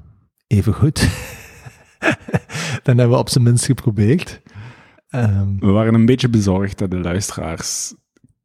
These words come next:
Speaker 2: gingen verwachten dat het een crypto-only gesprek werd.
Speaker 1: Ja, maar misschien moeten we dat ook eens gewoon doen. Let's face it. Allee, er is keiveel aan het gebeuren in die markt.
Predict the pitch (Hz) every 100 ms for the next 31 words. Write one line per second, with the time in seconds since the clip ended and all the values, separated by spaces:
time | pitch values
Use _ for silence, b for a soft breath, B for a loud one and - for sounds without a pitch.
0 | - - - 110 110 104 95 95 - 110
1 | 101 101 104 95 90 - 107 - 92 -
2 | 85 85 85 92 - 85 - 82 82 -
3 | - - 123 120 120 113 117 123 123 -
4 | 147 175 170 127 123 131 147 - 123 113
5 | 104 95 82 104 104 90 - _ _ _
6 | _ _ - 107 - 110 110 - 95 -
7 | 110 104 104 104 - _ - 120 147 170
8 | 117 113 120 92 92 107 120 135 143 165
9 | 208 - -